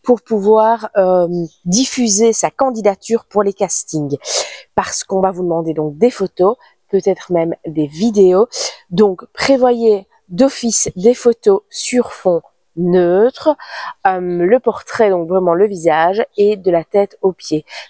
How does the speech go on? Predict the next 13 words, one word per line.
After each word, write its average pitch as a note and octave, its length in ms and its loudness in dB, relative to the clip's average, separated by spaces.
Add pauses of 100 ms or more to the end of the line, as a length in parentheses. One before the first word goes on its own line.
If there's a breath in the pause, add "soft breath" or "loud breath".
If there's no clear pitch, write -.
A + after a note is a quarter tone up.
(140 loud breath)
Pas D4+ 120 4
besoin C4 260 2
de A#3+ 40 -14
passer A#3+ 240 0
par G#3+ 140 0
un G#3+ 80 -8
photographe G3 480 -2
professionnel, F3+ 760 0 (320 loud breath)
vous F#3+ 80 -6
faites G3 220 0
ça G3 300 0
chez A#3+ 280 0
vous, F#3+ 300 -2